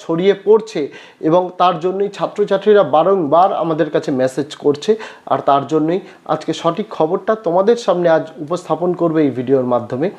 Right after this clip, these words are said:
সম্পূর্ণ জিনিসটা যদি মন দিয়ে শোনো বা বোঝো, তাহলেই নিজেরাই কিন্তু বুঝে যেতে পারবে আসল নিউজটা কিন্তু কী হতে চলেছে, এর বাইরে কিন্তু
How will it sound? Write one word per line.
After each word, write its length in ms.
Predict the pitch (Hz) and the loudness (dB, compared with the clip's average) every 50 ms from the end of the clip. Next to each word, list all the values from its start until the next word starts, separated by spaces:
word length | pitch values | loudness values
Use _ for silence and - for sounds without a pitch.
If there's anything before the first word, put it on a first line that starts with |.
| - - _ - - _ _ - - - | -14 -20 _ -20 -20 _ _ -10 -4 -2
সম্পূর্ণ 400 | 196 202 208 196 - 220 208 208 208 175 143 | -2 -2 -2 -4 -4 -2 0 0 0 0 -2
জিনিসটা 360 | 156 165 180 175 - - 196 190 196 - - - _ _ - | -4 -4 -6 -6 -4 -4 -4 -4 -4 -8 -18 -20 _ _ 0
যদি 160 | 135 147 156 143 127 | 0 2 2 2 2
মন 100 | 127 139 139 139 135 | 2 2 2 2 4
দিয়ে 140 | 156 160 151 156 | 4 2 2 0
শোনো 240 | - 147 135 135 160 160 - _ _ - | -2 -4 -2 -2 -4 -6 -8 _ _ 0
বা 80 | 127 123 117 120 | 0 0 0 0
বোঝো, 260 | 131 127 117 - 180 190 - - - _ _ - | -2 -2 -2 -4 -8 -8 -8 -14 -20 _ _ 2
তাহলেই 360 | 170 170 160 185 202 202 220 226 220 196 143 135 | 2 2 2 2 2 0 0 0 -4 -8 -6 -4
নিজেরাই 480 | 156 160 156 185 175 143 156 160 196 240 226 - | -2 0 2 2 2 4 4 2 2 2 -2 -2
কিন্তু 180 | 233 220 208 214 165 | -4 -4 -2 -2 0
বুঝে 200 | 170 170 143 170 190 | 0 0 2 2 2
যেতে 160 | 185 185 202 - 175 | 2 2 0 0 2
পারবে 220 | 175 170 170 208 226 226 - - - - _ _ - - 170 185 | 2 2 2 0 -2 -2 -6 -18 -20 -20 _ _ 0 2 2 2
আসল 260 | 190 - - 240 247 240 196 156 | 2 0 0 0 2 2 2 2
নিউজটা 360 | 147 147 147 147 - - 165 - | 2 2 0 -2 -2 -4 -4 -2
কিন্তু 200 | 151 139 143 139 190 - - - - | -2 -4 -4 -4 -6 -8 -10 -14 -8
কী 120 | 160 175 175 131 - | -4 -2 -2 -2 -2
হতে 220 | 120 120 107 135 117 - | -6 -8 -6 -6 -6 -6
চলেছে, 300 | - 123 120 120 113 - 214 226 - - - - - - | -6 -8 -8 -6 -4 -4 -4 -4 -6 -12 -20 -6 0 2
এর 80 | 160 143 120 117 | 2 2 4 2
বাইরে 200 | 113 113 113 127 120 139 | 2 0 -2 -6 -6 -6
কিন্তু 160 | 123 117 | -6 -6